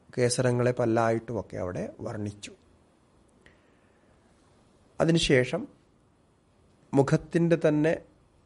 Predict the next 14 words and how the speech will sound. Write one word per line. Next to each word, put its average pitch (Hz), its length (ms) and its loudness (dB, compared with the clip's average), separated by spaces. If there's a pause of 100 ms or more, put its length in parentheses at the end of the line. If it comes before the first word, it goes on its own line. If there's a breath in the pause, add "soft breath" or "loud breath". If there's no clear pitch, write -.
(160)
ഓരോ 147 460 6 (300)
ഭാഗം 123 460 0 (200)
വിശേഷിച്ച് 143 680 0
പറയേണ്ടതിനെ 123 840 2 (1300)
വീണ്ടും 135 560 2 (140)
എടുത്തു 131 340 -2
പറയുന്നുണ്ട്. 98 600 -4 (1120)
അതില് 120 380 0 (800)
ലലാടത്തിൻ്റെ 143 1200 2 (320)
വർണ്ണനയാണ്, 117 800 -2 (300)
നെറ്റിത്തടത്തിൻ്റെ 135 920 -2
വർണ്ണനയാണ് 113 800 0 (440)
നാൽപത്തിയാറാമത്തെ 113 1080 -2
ശ്ലോകത്തില്. 90 600 -10